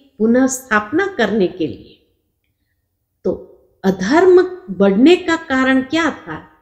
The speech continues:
तो यही कहेंगे, अधर्म का बढ़ने का कारण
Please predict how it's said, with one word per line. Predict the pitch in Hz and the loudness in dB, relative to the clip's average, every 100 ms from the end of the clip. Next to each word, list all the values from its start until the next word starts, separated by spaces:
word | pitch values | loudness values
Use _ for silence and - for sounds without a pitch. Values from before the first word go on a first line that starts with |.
| _ _ _ - | _ _ _ -8
तो | 165 | -2
यही | 190 196 262 | 0 2 2
कहेंगे, | - 220 208 226 220 247 240 - - - | 0 -2 0 2 2 2 0 -14 -16 -6
अधर्म | 180 190 233 311 285 240 | -4 0 2 2 2 0
का | - 196 185 - - _ _ 175 | -2 0 0 -4 -18 _ _ -2
बढ़ने | 196 208 262 262 | 2 4 4 2
का | 208 196 - | 0 -4 -6
कारण | 170 180 202 | -10 -6 -6